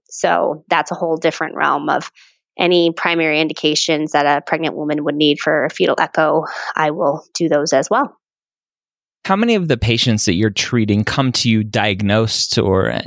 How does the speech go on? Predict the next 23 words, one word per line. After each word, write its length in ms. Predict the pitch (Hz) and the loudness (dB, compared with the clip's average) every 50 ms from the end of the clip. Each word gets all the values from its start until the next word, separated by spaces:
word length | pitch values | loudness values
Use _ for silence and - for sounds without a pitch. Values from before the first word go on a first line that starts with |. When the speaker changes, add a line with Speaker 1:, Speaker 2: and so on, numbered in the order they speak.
| - - - | -10 -12 -10
Speaker 2:
versus 420 | 117 107 120 113 107 - 98 90 | -4 -2 0 0 0 0 0 0
how 140 | 95 107 101 | 2 2 2
many 280 | 101 98 101 98 95 90 | 2 2 4 2 2 2
do 160 | 87 101 92 | 2 0 2
you 440 | 87 92 92 92 92 90 95 - - _ _ _ _ - | 2 2 2 2 0 -2 -4 -8 -10 _ _ _ _ -4
need 340 | 104 92 92 90 87 82 | 0 2 2 2 2 0
to 360 | - - 104 92 87 87 82 80 - - | 0 0 2 2 4 2 2 -2 -2 -2
do 180 | 113 104 92 | 0 2 2
all 160 | 87 80 80 | 2 2 0
of 140 | 80 85 95 | 0 -2 0
the, 360 | - 85 82 80 78 82 90 - - | 0 2 2 2 2 0 -4 -4 -4
the 100 | 80 76 | -4 -2
diagnosing? 760 | - 80 78 78 76 - 80 78 78 - 82 73 80 95 101 - _ _ _ _ _ _ _ _ _ _ _ _ _ _ - | 0 0 -2 0 0 0 -2 0 0 0 -2 0 -2 -4 -4 -8 _ _ _ _ _ _ _ _ _ _ _ _ _ _ -2
Speaker 1:
I 120 | 208 208 | 0 0
would 160 | 208 240 240 | 2 0 -2
say 340 | 240 - - 247 226 220 214 | -4 -2 0 0 2 2 2
the 160 | 208 202 190 190 | 2 0 -2 -2
large 500 | 175 175 185 190 185 185 190 185 185 - | -6 -2 0 2 4 4 2 0 -2 -4
majority 480 | 190 180 170 - 170 170 165 165 165 | -4 -4 -2 -2 -2 0 0 -2 -4
come 280 | 160 - - 170 165 165 | -4 -4 -4 -2 -2 -2
to 120 | 165 - 180 | -2 -2 -2
me 500 | 165 165 165 165 160 160 160 170 175 - - _ _ _ _ _ _ _ _ _ - | 0 0 2 2 2 2 2 0 -2 -2 -6 _ _ _ _ _ _ _ _ _ -2
undiagnosed, 1000 | 180 170 165 165 160 151 147 139 147 - 165 143 - - - - - - - | 0 2 2 2 4 2 2 0 0 -4 -6 -6 -6 -8 -12 -14 -12 -14 -14